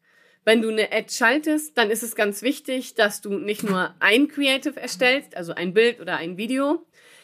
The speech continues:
sondern dass du ganz viele verschiedene so erstellst, vielleicht fünf, zehn oder fünfzehn, damit du dann verschiedene Dinge ausprobieren kannst. Weil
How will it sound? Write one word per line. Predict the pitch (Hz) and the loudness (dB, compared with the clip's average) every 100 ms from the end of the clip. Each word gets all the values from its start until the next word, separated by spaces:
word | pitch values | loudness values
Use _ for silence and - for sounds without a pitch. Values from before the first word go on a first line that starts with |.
| _ | _
sondern | - 247 247 | 4 6 4
dass | 240 240 | 0 -8
du | 214 | -2
ganz | 220 220 - | 0 0 -4
viele | 233 | -2
verschiedene | 240 208 - 247 226 185 | 0 0 2 2 2 0
so | 156 | -4
erstellst, | 165 156 - 151 143 - | -6 -10 -8 -8 -8 -12
vielleicht | - 180 170 165 | -4 0 0 -2
fünf, | - 269 247 240 | 0 0 0 -6
zehn | - 247 233 220 | -8 0 2 2
oder | 175 | -4
fünfzehn, | 180 240 247 - - 220 208 208 - - - _ _ _ _ _ | -4 -4 -6 -8 0 0 0 -6 -20 -20 -20 _ _ _ _ _
damit | 226 233 233 | 2 4 2
du | 262 | -2
dann | 220 226 247 - | 2 2 0 -8
verschiedene | - 220 - 277 311 285 233 220 208 | -4 -2 2 6 8 6 0 0 -2
Dinge | 202 247 240 | 0 2 4
ausprobieren | 240 262 - 185 185 170 | 4 0 -4 -4 -2 -2
kannst. | 170 156 139 - - 196 | -6 -12 -12 -18 -20 0
Weil | 214 220 285 359 | 2 4 2 0